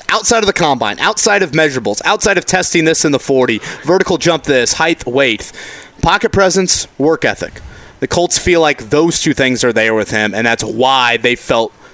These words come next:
conviction there at number four, where they don't view it as, you know, th-, as big of a risk as maybe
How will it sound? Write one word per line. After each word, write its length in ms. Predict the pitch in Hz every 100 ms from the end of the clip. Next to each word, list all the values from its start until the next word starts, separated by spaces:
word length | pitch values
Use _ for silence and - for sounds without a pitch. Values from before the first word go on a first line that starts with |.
| _
conviction 480 | - 190 240 - 139
there 220 | 110 107
at 120 | 107 127
number 240 | 135 117
four, 460 | - - 151 131 123 - - -
where 120 | 170
they 200 | 196 214
don't 180 | 196 135
view 360 | 113 156 190
it 80 | 151 -
as, 600 | 123 120 113 110 - - - - - _ -
you 120 | 139
know, 120 | 135
th-, 260 | 127 123 131 - -
as 180 | 147 131
big 200 | 104 156
of 40 | 131
a 80 |
risk 540 | 117 120 110 - - -
as 240 | 107 117
maybe 420 | 117 113 110 104